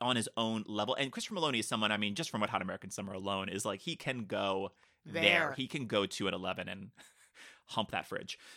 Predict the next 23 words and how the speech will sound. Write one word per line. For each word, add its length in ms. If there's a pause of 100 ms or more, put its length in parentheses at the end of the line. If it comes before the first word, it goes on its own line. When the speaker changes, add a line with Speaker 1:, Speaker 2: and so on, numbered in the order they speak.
(180)
Speaker 1:
Um, 380 (140)
Speaker 2:
<laughs> 140
Speaker 1:
if 100
this 140
was 120
made 140 (100)
earlier, 460
I 60
could 160
see 100
younger 360
Kurt 280
Russell. 460
It's 160
also 200
because 300
I'm 100
thinking 260
of 100
him 340
Speaker 2:
Oh. 80
Speaker 1:
in 140
this, 200